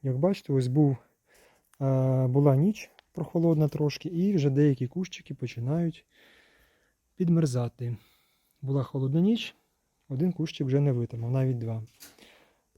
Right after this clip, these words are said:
Ось таким чином. Також, коли в мене більше цієї бамії, я її просто можу, е, назбирати і заморозити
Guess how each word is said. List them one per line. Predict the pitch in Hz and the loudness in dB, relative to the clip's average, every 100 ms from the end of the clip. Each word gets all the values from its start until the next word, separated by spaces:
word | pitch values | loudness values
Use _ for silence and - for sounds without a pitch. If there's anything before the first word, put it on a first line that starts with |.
| _ _ | _ _
Ось | 190 190 | -10 -6
таким | 151 151 151 | -6 -2 -4
чином. | - 120 113 117 | -4 -8 -8 -4
Також, | 226 220 165 - | -4 -4 -6 -8
коли | - 151 156 147 139 | -4 2 4 6 4
в | |
мене | 143 143 139 | 2 2 2
більше | 131 131 131 | 2 -2 -4
цієї | 113 135 127 | -6 -4 -2
бамії, | 127 202 208 160 | 0 2 4 4
я | 143 | 4
її | 139 127 | 4 2
просто | 120 131 120 - 127 | -2 -6 -6 -4 -2
можу, | 131 123 123 | 0 0 -2
е, | 113 - - _ _ _ 135 127 123 123 | -6 -12 -20 _ _ _ -2 2 2 2
назбирати | 127 123 147 214 - 151 | 2 4 4 4 2 2
і | 165 196 196 | 4 4 4
заморозити | 139 135 127 156 143 - 127 | 4 4 4 4 2 0 -2